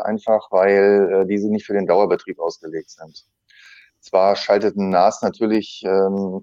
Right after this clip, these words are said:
schlauerweise die, die Festplatten ab, wenn es gerade nicht benutzt wird, meinetwegen nachts oder sowas.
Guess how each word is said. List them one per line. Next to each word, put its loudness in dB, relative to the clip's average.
schlauerweise 2
die, -6
die -8
Festplatten -8
ab, -4
wenn -2
es -8
gerade 0
nicht -8
benutzt -4
wird, 0
meinetwegen -2
nachts -4
oder -2
sowas. -4